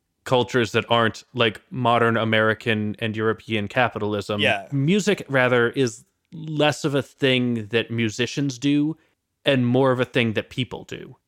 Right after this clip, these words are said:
Speaker 1: Like, it's, it's
Speaker 2: Yes.
Speaker 1: very much a communal activity in a lot of places. And you just, you just, you know, an instrument, or you sing, or you,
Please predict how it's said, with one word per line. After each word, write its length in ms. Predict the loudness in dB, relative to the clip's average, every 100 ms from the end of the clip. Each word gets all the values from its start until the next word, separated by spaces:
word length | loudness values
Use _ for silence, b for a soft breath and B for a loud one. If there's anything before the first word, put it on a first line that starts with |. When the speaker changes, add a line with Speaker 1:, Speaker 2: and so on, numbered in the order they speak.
| _
Speaker 1:
Like, 180 | -2 0
it's, 180 | 2 2
it's 180 | 0 0
Speaker 2:
Yes. 100 | 0
Speaker 1:
very 240 | 2 4
much 160 | 2 0
a 80 |
communal 600 | -2 -4 -2 0 2 2
activity 760 | 0 -2 -4 -4 -2 -6 -16 -18 _
in 120 | -4
a 40 | -2
lot 280 | 2 2 2
of 80 |
places. 280 | 2 0 0
And 140 | -2 -2
you 60 |
just, 240 | -2 -4 -2
you 80 | -2
just, 240 | -2 -2
you 80 | 0
know, 220 | 2 2
an 60 | 0
instrument, 520 | -2 -6 -14 -14 -10
or 60 |
you 160 | -6 -6
sing, 420 | -2 0 0 -2
or 60 | -6
you, 180 | -8